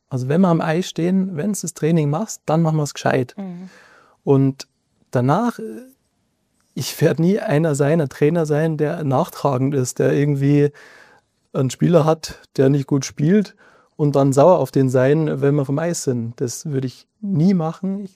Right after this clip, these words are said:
Speaker 1: das ist nicht mein Ansatz, sondern die Jungs, die sollen versuchen, so gut wie es geht, ihr Potenzial auszuschöpfen.
Speaker 2: Mhm.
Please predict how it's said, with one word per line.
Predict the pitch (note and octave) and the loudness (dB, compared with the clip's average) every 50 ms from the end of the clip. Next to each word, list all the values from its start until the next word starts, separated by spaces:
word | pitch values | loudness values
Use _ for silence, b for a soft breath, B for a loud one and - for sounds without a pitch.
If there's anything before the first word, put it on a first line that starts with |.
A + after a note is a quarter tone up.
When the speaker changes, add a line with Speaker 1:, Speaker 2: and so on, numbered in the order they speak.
| _ - | _ -8
Speaker 1:
das | - C3 B2 | -6 -6 -6
ist | C#3+ C#3+ C#3+ C3+ | -6 -8 -8 -6
nicht | D#3 D3 C3+ | -4 -4 -2
mein | C#3+ B2+ B2 - | -4 -4 -4 -4
Ansatz, | C#3+ D3 F3+ F3 F#3 F3+ F#3 - - - _ b b b b b b b b b | -4 -4 -4 -2 -2 -2 -4 -4 -10 -18 _ b b b b b b b b b
sondern | - - C#3+ C#3 C#3+ C#3+ C#3 C#3 C#3 C#3 D3+ E3+ F#3+ - _ _ _ _ _ _ _ _ _ _ _ _ _ _ _ _ _ _ _ - | -2 2 4 4 4 4 4 4 4 2 2 -2 -6 -10 _ _ _ _ _ _ _ _ _ _ _ _ _ _ _ _ _ _ _ -6
die | D3+ D3 | -2 0
Jungs, | D#3+ F#3 G#3 G3+ - - | 2 2 2 2 0 0
die | F3 D#3 | 0 0
sollen | C#3+ - D#3 D3+ D#3 D#3+ D#3+ D#3 D#3 D3+ E3+ F#3+ G3+ _ _ _ _ | 2 2 2 4 4 2 2 0 0 -2 -4 -8 -10 _ _ _ _
versuchen, | - - D3 - - F3+ G3 G3 F#3 - F3 E3+ E3+ E3 F3+ G#3+ A3 G#3+ | -6 -4 -4 -2 0 0 0 0 0 -2 -2 -2 -2 -2 -4 -8 -10 -10
so | - - C#3 | -10 -10 -8
gut | - - F#3 F#3 F3 - | -6 -4 -2 -2 -2 -2
wie | D#3+ | -4
es | C#3+ - - | -4 -4 -2
geht, | D3 D3 E3 D#3 | 0 0 0 0
ihr | D#3 C#3+ | 0 -2
Potenzial | - C#3+ C3+ - C#3+ B2+ B2+ C3 B2+ C3 D3 | -2 -4 -6 -4 -4 -4 -2 -2 -2 -2 -2
auszuschöpfen. | D3+ B2+ - C#3 B2 - D3 C3+ - - - C3 A#2+ A#2+ - | -4 -4 -6 -8 -8 -6 -8 -10 -10 -10 -10 -10 -8 -8 -10
Speaker 2:
Mhm. | G#3+ | -12